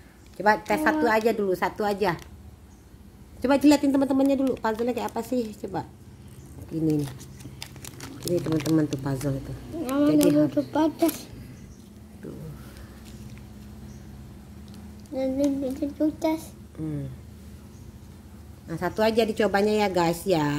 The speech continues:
Speaker 2: Hei.
Speaker 1: Taruh lagi. Jangan semua. Oh, disusun. Emang bisa disusun gitu? Nah. Ini aku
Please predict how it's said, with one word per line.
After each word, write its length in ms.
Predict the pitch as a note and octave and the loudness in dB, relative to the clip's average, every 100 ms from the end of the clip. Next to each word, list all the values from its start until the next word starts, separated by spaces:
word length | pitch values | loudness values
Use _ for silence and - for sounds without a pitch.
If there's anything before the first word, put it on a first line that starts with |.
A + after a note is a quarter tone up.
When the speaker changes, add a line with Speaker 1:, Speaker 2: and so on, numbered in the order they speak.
| D3+ F3+ A3+ A3 - | 2 2 2 -2 -8
Speaker 2:
Hei. 800 | D4+ E4 G#4 A4+ A#4 F#4+ D4+ B3 - - - | -2 4 6 8 8 6 2 -2 -8 -20 -12
Speaker 1:
Taruh 200 | F#3+ G3 | -8 -4
lagi. 360 | A3 A3+ A3+ - - - - - - | -4 -2 -4 -8 -20 -20 -20 -20 -2
Jangan 260 | G3 G#3+ | 2 2
semua. 540 | A3+ C4 D4+ E4 D#4+ D4 D4 C#4+ C#4 C4+ C4 - - - - - - - - - - - - - - - | 4 6 8 8 8 10 8 8 6 4 2 -6 -20 -20 -20 -20 -20 -20 -20 -20 -20 -20 -20 -20 -20 -12
Oh, 160 | - G3+ | -2 0
disusun. 920 | G3+ F#3 E3+ D3 - F3+ F#3+ F3 D#3+ D3 - - | 0 0 0 0 4 6 6 6 2 -2 -8 -12
Emang 200 | F#3+ A#3 | -2 0
bisa 360 | A3+ E3+ - F3 | 2 2 0 -2
disusun 460 | E3 E3 D#3+ E3+ D#3+ | -2 -4 -4 0 0
gitu? 340 | D3+ - D#3+ D3+ - - - - - - - - - - - - - - - - | 0 -4 -6 -6 -12 -20 -20 -20 -20 -20 -20 -18 -18 -18 -20 -18 -18 -20 -20 -14
Nah. 560 | - D3 C#3+ C#3+ C#3+ C#3 C3+ C3 B2 - - - - - - - - - - - - | -8 -6 -6 -6 -6 -6 -8 -10 -10 -16 -20 -20 -20 -20 -20 -20 -18 -18 -18 -18 -6
Ini 160 | F#3 | -4
aku 300 | F3+ G3+ G3+ | -2 0 -2